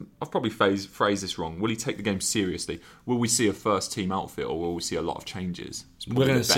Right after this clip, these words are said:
Speaker 2: see,
Speaker 1: way,
Speaker 2: we're
Speaker 1: the
Speaker 2: gonna see a
Speaker 1: better way.
Speaker 2: similar team to the one that played against Wigan in the F A in the third round. It's gonna be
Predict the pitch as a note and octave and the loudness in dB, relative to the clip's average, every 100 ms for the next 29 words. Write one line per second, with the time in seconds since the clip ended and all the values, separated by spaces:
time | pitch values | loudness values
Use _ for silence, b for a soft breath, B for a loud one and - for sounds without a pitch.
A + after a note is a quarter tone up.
0 | A#2+ A2+ A#2 B2+ B2+ A2+ - A2+ - - | 6 4 4 4 4 4 4 4 4 4
1 | C3+ B2 A2+ A#2 A2 G#2 F#2+ - G#2 G#2 | 4 2 0 0 0 0 -6 -6 -2 -2
2 | G2+ G2+ - G2 F#2+ F#2+ F2+ G#2 G2 F#2 | -2 -6 -4 -4 -2 -6 -6 -6 -4 -4
3 | F#2 F2 - - G#2 F#2 G2+ F#2 G2 G2 | -6 -8 -10 -10 -10 -8 -8 -8 -8 -8
4 | F#2+ - b b b b G#2+ - G#2 G2 | -10 -16 b b b b -8 -4 -2 -4
5 | F#2+ | -6